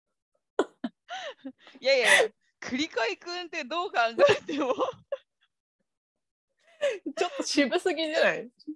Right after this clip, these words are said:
Speaker 1: そうだね。
Speaker 2: <laughs> 確かにね。うん。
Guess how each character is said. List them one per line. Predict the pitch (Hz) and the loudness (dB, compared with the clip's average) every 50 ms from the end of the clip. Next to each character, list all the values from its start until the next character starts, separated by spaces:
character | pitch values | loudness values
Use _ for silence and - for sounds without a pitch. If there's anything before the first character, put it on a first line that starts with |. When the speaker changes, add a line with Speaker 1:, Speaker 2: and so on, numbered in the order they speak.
| _ - | _ -6
Speaker 1:
そ | 226 | 0
う | 214 233 214 220 208 | 2 2 2 2 2
だ | - | -2
ね。 | - - - - - - - - - - - 190 - - | -4 -6 -14 -14 -16 -16 -18 -18 -18 -18 -18 -16 -6 -2
Speaker 2:
<laughs> | 494 539 453 403 359 349 - - - - | 0 2 2 0 -2 -4 -10 -12 -8 -6
確 | 254 254 - - | -6 -4 -2 0
か | 180 160 | 0 0
に | 160 - | 0 -2
ね。 | 180 196 202 214 220 226 226 | -4 -2 0 0 2 0 0
う | 214 208 180 175 170 180 | 0 -2 -4 -4 -4 -6
ん。 | 202 | -8